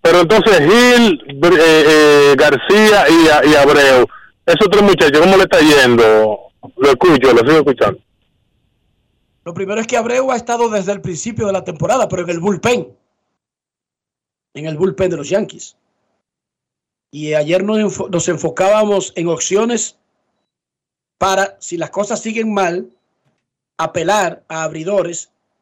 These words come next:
Speaker 2: mientras regresa Luis Severino, que se supone que ya debe estar cerca. Es el que está más cerca porque Mon-, Montas está fuera por todo el año y Rodón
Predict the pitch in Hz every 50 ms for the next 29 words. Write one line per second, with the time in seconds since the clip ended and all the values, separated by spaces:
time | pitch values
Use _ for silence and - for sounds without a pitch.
0 | _ _ _ _ - 165 180 175 160 - 170 151 135 160 151 147 147 165 196 202
1 | 185 190 180 170 175 185 180 196 202 214 214 185 202 254 269 214 160 156 - 147
2 | 131 - 170 196 196 180 156 151 156 156 160 165 165 160 - - 165 156 156 -
3 | - 180 160 131 - 170 180 - _ _ _ _ _ _ _ _ _ _ _ _
4 | _ _ _ _ _ _ - - 190 190 190 202 170 - 190 190 180 196 202 185
5 | - 202 202 190 165 - 202 208 - 214 185 - - 180 165 160 156 160 151 147
6 | 147 160 156 160 147 135 131 - 180 208 208 220 214 - 202 196 196 202 214 214
7 | 208 202 190 185 208 208 226 233 208 202 202 202 220 208 190 196 190 185 202 240
8 | 233 208 170 185 226 -